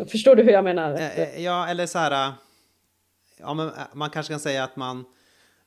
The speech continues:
Speaker 2: eh, det blir ett tillstånd som är negativt, eller liksom det är något, ett tillstånd som är fel, snarare än att man pratar om,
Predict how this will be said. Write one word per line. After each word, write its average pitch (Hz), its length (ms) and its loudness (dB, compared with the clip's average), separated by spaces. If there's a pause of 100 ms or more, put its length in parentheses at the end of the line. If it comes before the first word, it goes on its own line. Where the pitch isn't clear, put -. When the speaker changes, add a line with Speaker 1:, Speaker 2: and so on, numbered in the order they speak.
(540)
Speaker 2:
eh, 196 280 -20
det 160 180 -6
blir 165 180 -2
ett - 160 -16
tillstånd 185 840 -4
som 139 220 -10
är 123 220 -8
negativt, 139 800 -10
eller 135 180 -6
liksom 135 280 -10
det 143 100 -4
är 139 40 -2
något, 135 220 -10
ett 147 140 -10
tillstånd 160 440 -6
som 147 120 -10
är 131 40 -8
fel, 135 540 -8
snarare 131 440 -6
än 127 100 -8
att 123 120 -10
man 120 120 -12
pratar 117 320 -8
om, 117 200 -10